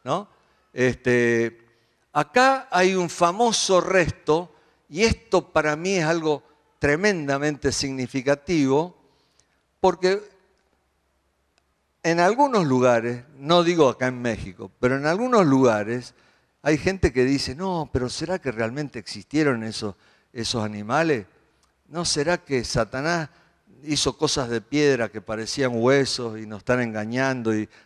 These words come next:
realmente no existieron?". Pero ahora les voy a mostrar algo que demuestra que sí,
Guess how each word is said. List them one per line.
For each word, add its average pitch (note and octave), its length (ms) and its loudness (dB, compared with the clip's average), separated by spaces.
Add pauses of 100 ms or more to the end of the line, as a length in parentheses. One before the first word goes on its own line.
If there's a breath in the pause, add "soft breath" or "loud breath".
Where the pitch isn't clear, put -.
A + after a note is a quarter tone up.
realmente A#2 480 2
no A2 120 -2
existieron?". G#2+ 640 0 (1300)
Pero B2+ 220 4
ahora G3+ 240 8
les D3+ 160 4
voy C#3+ 80 4
a D3 60 4
mostrar C#3 340 2
algo B2 400 2
que A#2 120 2
demuestra A#2+ 520 -2
que G#2 120 -10
sí, F3 520 -4